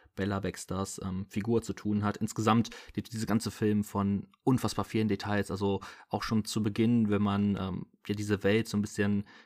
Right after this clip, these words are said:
kennenlernt und, äh, auch die Figur von, ähm,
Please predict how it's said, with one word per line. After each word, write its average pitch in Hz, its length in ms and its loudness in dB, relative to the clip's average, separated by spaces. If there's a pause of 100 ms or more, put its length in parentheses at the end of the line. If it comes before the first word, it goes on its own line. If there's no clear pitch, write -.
(100)
kennenlernt 117 880 4
und, 101 380 -2
äh, 98 180 -4
auch - 140 -2
die 113 100 -4
Figur 117 540 2 (220)
von, 110 460 -2
ähm, 104 540 -4